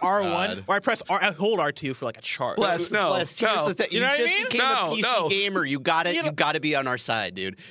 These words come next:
Speaker 2: I had my first, uh, hit tweet because of, uh, this whole, uh, thing, Steve, which was really
Speaker 3: Oh.
Speaker 2: weird. 'Cause I, I, I tweeted this, "I'm tired of the anti-turn-based, uh, sentiment that's been growing the past few years. We all played Pokemon as kids. Grow up."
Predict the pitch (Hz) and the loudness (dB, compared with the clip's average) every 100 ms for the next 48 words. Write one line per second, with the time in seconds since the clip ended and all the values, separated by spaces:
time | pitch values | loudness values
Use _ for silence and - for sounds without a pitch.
0 | - 123 135 165 165 151 - 143 123 131 | -4 -2 0 0 -2 -4 -4 -6 -4 -2
1 | 117 107 120 117 - 107 123 - 92 98 | -2 0 -4 -6 -8 -6 -6 -6 -8 -8
2 | 85 87 87 87 85 92 - 92 87 87 | -8 -8 -6 -4 -4 -6 -8 -6 -6 -6
3 | 87 - 87 87 - 90 87 92 101 92 | -6 -6 -8 -8 -10 -8 -8 -8 -8 -2
4 | 98 151 107 107 - - - 127 131 123 | 0 0 -2 -4 -6 -14 -8 -2 -2 0
5 | 120 113 117 147 117 113 110 107 101 113 | -2 -2 -4 -4 -2 -2 -2 -4 -4 -4
6 | 107 98 101 101 98 104 92 104 98 95 | -4 -4 -6 -6 -6 -8 -6 -6 -4 -4
7 | 95 - 95 92 - 101 101 98 95 98 | -4 -6 -6 -6 -8 -8 -8 -6 -8 -8
8 | 95 95 90 87 90 - 90 87 85 - | -8 -8 -8 -8 -10 -10 -10 -8 -8 -6
9 | 92 92 101 90 90 95 87 90 - 87 | -6 -4 -6 -6 -8 -8 -8 -8 -8 -8
10 | 90 107 101 92 87 | -8 -6 -4 -2 -6